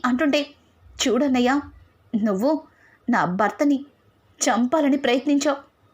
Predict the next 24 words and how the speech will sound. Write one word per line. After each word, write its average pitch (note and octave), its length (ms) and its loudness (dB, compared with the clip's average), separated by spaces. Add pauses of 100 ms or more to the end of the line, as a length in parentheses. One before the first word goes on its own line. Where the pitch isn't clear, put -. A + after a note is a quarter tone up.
(380)
ఇంకొకసారి A#3 840 0 (420)
ఇట్లాంటి F4+ 460 0
ప్రయత్నాలు D4+ 480 0
కనుక C#4+ 340 0 (480)
చేస్తే C4+ 420 0 (440)
నేను A3 360 0
కూడా C#4+ 320 0 (380)
అదే G#3+ 300 2
జడ్జి B3 340 0
గారి D4+ 180 2
కూతుర్ని, C#4+ 440 0 (360)
నా G#3+ 300 2
ఒంట్లో E4 320 2
ప్రవహించేది C#4+ 580 0
కూడా C#4+ 280 0 (380)
అదే A3 260 2
రక్తం, C4+ 320 0 (600)
తర్వాత B3+ 380 0 (720)
అన్నవని E4 440 2
కూడా C#4+ 200 0 (100)
చూడను" C#4+ 300 0 (280)
అని C#4+ 360 0
అంటూ B3 240 0
ఉంటే D4 200 2